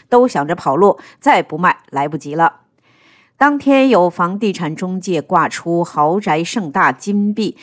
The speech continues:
华山下都园豪宅以超低价格求售的楼盘，其中九月份挂牌六千万的房屋，现在售三千五百九十九万。金融街荣誉小区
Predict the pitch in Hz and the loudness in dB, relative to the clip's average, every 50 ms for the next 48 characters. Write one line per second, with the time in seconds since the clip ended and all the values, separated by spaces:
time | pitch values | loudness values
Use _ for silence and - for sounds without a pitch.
0 | - - 196 202 233 240 - 247 247 247 247 - - 247 220 151 151 - 196 202 | 0 4 4 4 4 4 4 2 2 2 2 2 2 4 4 4 2 2 2 4
1 | 208 175 156 165 175 - 143 156 175 170 165 160 160 160 165 - - 196 180 156 | 4 4 2 2 0 0 0 0 2 2 2 0 0 0 -2 -4 -6 -6 -6 -6
2 | 143 - - - 240 233 233 233 233 - 208 208 202 202 196 - _ _ _ - | -6 -6 0 2 2 2 2 0 -4 -4 -4 -2 -2 -2 -4 -6 _ _ _ 0
3 | - 196 160 151 - - 151 156 165 - - - 143 156 175 - 190 160 135 139 | 0 2 2 0 -2 -2 -2 -2 -2 -2 -2 -2 -2 -2 -2 -2 -2 -2 -2 0
4 | 143 143 165 - 170 151 156 160 - - - - - _ - - 262 254 285 277 | 0 0 0 0 2 0 0 0 -2 -8 -18 -20 -20 _ -4 -2 0 2 4 2
5 | 285 - - 202 170 170 160 180 220 240 226 - - 208 180 - - 226 190 160 | 2 2 2 2 2 2 2 2 4 4 2 2 0 -6 -6 0 2 2 2 2
6 | - - - 139 151 165 180 190 - 269 262 226 165 135 - - - 175 175 175 | 0 -2 -4 -8 -6 -6 -6 -4 -2 0 2 2 0 0 -4 -8 -8 -6 -4 -2
7 | 190 180 160 151 135 143 - - 147 156 175 185 190 190 - - - - 262 240 | 0 0 0 0 -4 -6 -4 -2 0 0 2 4 4 4 2 0 -4 0 0 0
8 | 180 160 - 196 165 - - - 185 147 139 - - 156 160 156 - 160 156 156 | 0 2 2 2 2 2 0 -6 -6 -6 -6 -6 -8 -8 -8 -6 -6 -6 -6 -4
9 | 156 147 147 151 151 - - - - 165 147 156 135 147 180 175 - - - - | -2 -2 -2 -2 -2 -4 -8 -6 -6 -6 -6 -4 0 2 2 2 2 0 -6 -20
10 | - - - - _ - 277 294 294 269 226 226 233 233 - 240 233 226 226 190 | -20 -20 -20 -18 _ -4 0 2 4 4 4 2 2 -2 0 2 4 4 4 4
11 | 175 170 190 220 254 262 254 214 170 151 151 - - 156 135 127 113 - 139 - | 2 0 0 0 0 2 2 2 0 -2 -2 -4 -2 -2 0 -2 -2 -4 -10 -10
12 | - - 214 214 214 214 | -6 -2 -2 -2 -2 -4